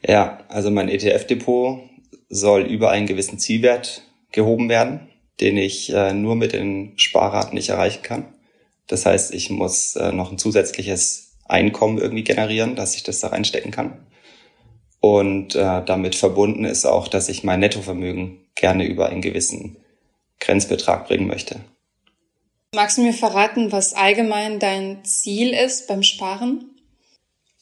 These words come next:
Speaker 1: Ja, nicht die finanzielle Freiheit, aber einfach so das Wissen zu haben und die Sicherheit. Also ich habe mir jetzt auch mit dem Vorsorgerechner mal so ein bisschen durchgerechnet, dass es theoretisch ab einem gewissen Alter einfach reicht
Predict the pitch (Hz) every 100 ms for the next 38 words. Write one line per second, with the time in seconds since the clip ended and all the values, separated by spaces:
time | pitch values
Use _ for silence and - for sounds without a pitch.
0 | - 107 110 113 113 127 120 110 113 107
1 | - 98 123 131 - 104 - 104 107 -
2 | 104 98 - 101 - 117 113 107 110 101
3 | 98 - 127 131 127 131 - - - 98
4 | 95 107 101 - 101 - 101 110 107 104
5 | - 107 101 101 95 104 - - - 107
6 | - 107 - - 98 92 - - - _
7 | _ _ - 98 98 98 95 98 - -
8 | 95 104 95 95 95 - - 90 90 87
9 | 92 92 - 95 - - -